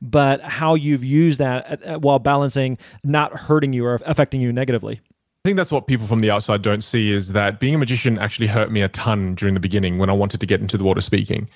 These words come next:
Speaker 2: But now, now that I've been able to do magic and speaking, a lot of people do look at that and go, "Oh, wow, it's, it's your strong point of difference."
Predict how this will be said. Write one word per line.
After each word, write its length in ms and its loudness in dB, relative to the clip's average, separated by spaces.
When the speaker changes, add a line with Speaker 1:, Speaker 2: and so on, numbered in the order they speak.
Speaker 2:
But 100 0
now, 220 -2
now 220 0
that 160 0
I've 80 -2
been 100 -2
able 220 0
to 120 -6
do 280 0
magic 360 -2
and 220 2
speaking, 600 -2
a 40 -4
lot 140 0
of 60 -2
people 160 0
do 160 0
look 120 0
at 80 -2
that 80 0
and 100 -2
go, 120 0
"Oh, 160 0
wow, 160 -2
it's, 180 -6
it's 240 -6
your 60 2
strong 340 0
point 160 2
of 60 0
difference." 440 -4